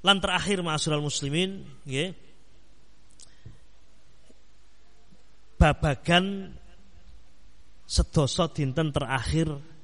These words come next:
dari bulan Ramadan. Subhanallah. Allah Subhanahu wa taala nakdiraken bilih bulan Ramadan yang paling mulianya adalah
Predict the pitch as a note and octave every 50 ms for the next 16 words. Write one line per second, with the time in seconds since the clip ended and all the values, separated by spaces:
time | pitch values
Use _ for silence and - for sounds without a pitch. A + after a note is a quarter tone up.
0 | - - - - - - - - - - - - - - - - - - - B2+
1 | B2 D3 D3 B2 A#2 B2+ C3+ C#3 C3 A#2+ B2 B2 A#2+ A#2 A2 G2+ G2+ G#2 G2 -
2 | - - - - - - - - - - - - - - - - - - - -
3 | - - - - - - - - - - - - - - - - - - - -
4 | - - C3+ A#2+ A#2 D3+ D3+ D#3 D3+ D3+ D3 C#3+ B2 G#2+ - - - - - -
5 | - - - - - A#2+ G#2 - - - - - - - - - - - - -
6 | - - - - - - - - D3 D3+ D#3 E3 D3+ - - D3 D3 D#3+ D#3+ D#3+
7 | D3+ C#3+ C#3+ C#3+ D3 D3 C#3+ - D3+ C#3+ D3 D3+ D#3+ E3 E3+ E3+ D#3+ D#3 E3+ F3
8 | D#3+ D3+ - - - D#3 D3 C#3+ C#3 C3 B2 - - F#3 F#3+ G#3 G#3 G#3 G#3 F#3
9 | - - - D3 C#3+ D#3+ D#3+ B2 - - - - - - - - - - - -
10 | - - - - - - - - - - - - - - - D3 D#3+ D#3+ D#3+ D#3
11 | D#3+ D#3+ D#3+ D#3+ D#3 C#3+ F3+ G3 G3 F3+ E3+ E3 D#3+ - F#3+ G3+ G3+ G3+ G3 F#3+
12 | F#3 F3+ F3+ F3+ F3+ F#3 F#3 F3+ F3+ F#3+ G#3 G3+ E3+ D3+ D#3 D#3+ F#3 F3